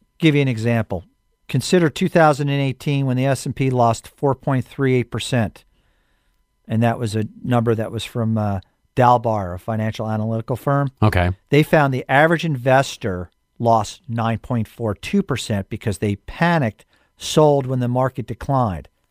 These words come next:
Speaker 1: What did they do? They sold low.
Speaker 2: Oh,
Speaker 1: Fear.
Speaker 2: so, right, because it was going down, and it was like, "Okay, listen, before it goes down any further, I'm gonna sell
Speaker 1: Oh,
Speaker 2: it."
Speaker 1: they sell it, and then it comes back.
Speaker 2: Yeah.
Speaker 1: Yeah.
Speaker 2: Because, because again,
Speaker 1: Understa-
Speaker 2: fear. Yeah.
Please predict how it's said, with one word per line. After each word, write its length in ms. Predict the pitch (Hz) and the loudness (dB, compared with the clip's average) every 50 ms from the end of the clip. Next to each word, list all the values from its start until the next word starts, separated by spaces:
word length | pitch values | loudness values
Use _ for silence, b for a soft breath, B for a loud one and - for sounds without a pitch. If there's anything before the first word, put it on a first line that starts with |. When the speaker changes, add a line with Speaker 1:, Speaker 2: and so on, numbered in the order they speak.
| _ _ - | _ _ -10
Speaker 1:
What 100 | 107 110 | -6 -6
did 100 | 120 120 | -2 -2
they 120 | 139 139 | 0 0
do? 240 | 139 156 165 180 185 180 _ - | 0 0 0 0 -2 -4 _ -12
They 100 | 90 95 | -12 -12
sold 340 | - - - 113 101 104 104 | -10 -6 -6 -4 -4 -4 -4
low. 300 | 107 110 107 87 73 - _ _ b b b b b | -4 -2 -2 -4 -6 -10 _ _ b b b b b
Speaker 2:
Oh, 100 | 143 156 | 2 2
Speaker 1:
Fear. 300 | 120 110 104 95 76 - - 131 | 2 2 -2 -4 -6 -6 -6 -4
Speaker 2:
so, 220 | 92 - - 170 | -2 2 4 4
right, 300 | 143 120 170 202 202 156 | 6 6 6 6 6 6
because 340 | - 170 147 - 170 151 - B B B | 4 2 2 4 2 0 0 B B B
it 100 | - 160 | 2 4
was 180 | 160 160 151 110 | 4 4 4 2
going 320 | - 160 160 170 190 190 180 | 4 4 6 6 6 6 4
down, 360 | 151 151 143 139 139 139 139 | 4 4 2 4 2 2 2
and 160 | 131 131 131 143 | 2 0 0 0
it 60 | 139 | -2
was 80 | 147 131 | -2 0
like, 60 | 147 143 131 - | 0 0 0 2
"Okay, 100 | 139 113 B B B | 0 -2 B B B
listen, 280 | 131 160 151 - 170 151 | 0 2 2 4 2 2
before 260 | 147 - - 160 160 | 2 2 4 4 4
it 60 | 156 | 4
goes 140 | - 175 151 | 2 0 0
down 240 | 120 165 156 156 151 | 2 2 2 4 2
any 160 | 147 143 147 | 2 2 0
further, 300 | - - 196 180 151 151 | 2 2 2 4 4 4
I'm 100 | 143 139 135 | 2 4 2
gonna 160 | 139 135 127 | 2 0 0
sell 320 | - - - 175 165 135 | -2 2 4 4 6 6
Speaker 1:
Oh, 40 | 131 | 6
Speaker 2:
it." 60 | 135 | 4
Speaker 1:
they 120 | 127 127 117 | 4 2 0
sell 320 | - - 170 170 170 147 | 2 4 4 6 6 4
it, 40 | 143 | 2
and 80 | 139 | 0
then 120 | 139 135 127 | -4 -6 -6
it 80 | 117 | -6
comes 160 | - 139 123 - | -6 -6 -6 -6
back. 260 | - 135 117 113 - _ _ _ _ _ - | -4 -2 -2 -2 -4 _ _ _ _ _ -2
Speaker 2:
Yeah. 300 | 196 233 254 - - - _ _ _ _ - | 2 2 2 2 -2 -6 _ _ _ _ -8
Speaker 1:
Yeah. 200 | 160 170 - - - _ _ _ _ - | -6 -6 -6 -6 -10 _ _ _ _ 2
Speaker 2:
Because, 400 | - 147 - - 156 127 98 - - - | 2 2 4 4 2 2 2 -2 -8 -2
because 300 | - 131 185 226 - 302 | 2 4 6 6 6 6
again, 260 | 269 156 - 220 151 214 | 6 6 6 6 6 4
Speaker 1:
Understa- 60 | - | 2
Speaker 2:
fear. 380 | - - 254 262 - - - _ - | 0 0 2 2 2 0 -2 _ -6
Yeah. 200 | 185 226 220 | -4 -4 -4